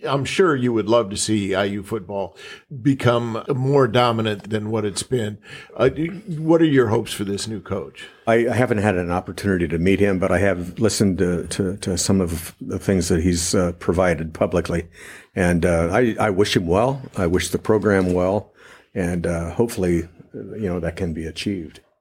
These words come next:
Speaker 1: Yeah, my daughter was in the Marching Hundred. And so I went to a lot of I U football games. And what I think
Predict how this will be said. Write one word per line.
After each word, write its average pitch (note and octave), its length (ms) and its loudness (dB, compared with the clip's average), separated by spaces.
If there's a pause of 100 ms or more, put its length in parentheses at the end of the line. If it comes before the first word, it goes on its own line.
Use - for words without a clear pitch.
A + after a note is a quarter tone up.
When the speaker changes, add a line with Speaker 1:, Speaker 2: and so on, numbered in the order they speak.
(160)
Speaker 1:
Yeah, A#2+ 220 0
my A2+ 160 2
daughter C#3 320 4
was G#2 220 0
in G2+ 100 2
the F2+ 100 -4
Marching F#2 420 -4
Hundred. F#2 420 -12 (560)
And G2 200 -10
so A#2 160 -2
I A2+ 80 0
went A#2 200 0
to G#2 120 0
a F#2 60 0
lot G#2+ 260 4
of A2 60 6
I A2 120 6
U G#2+ 180 2
football G2 480 -2
games. F#2 480 -8 (100)
And G#2+ 340 -4
what A#2+ 160 0
I A#2 120 6
think D3 240 2